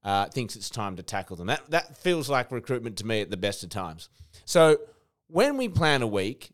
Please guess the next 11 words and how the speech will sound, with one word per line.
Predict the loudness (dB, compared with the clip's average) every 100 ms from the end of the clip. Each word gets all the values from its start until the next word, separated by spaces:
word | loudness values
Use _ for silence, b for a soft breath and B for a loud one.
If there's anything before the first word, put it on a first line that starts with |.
| _
it's | -4 -2
no | 0 0
surprise | 0 0 2 2 0
that | -8
it |
can | -10
feel | -4 -4
super | -2 0 -2 2 2 2 -4 _
overwhelming, | 2 2 2 0 0 -4 -8 -4
and, | 0 0 -2 -8 -4
and | -2 -2 -4 -8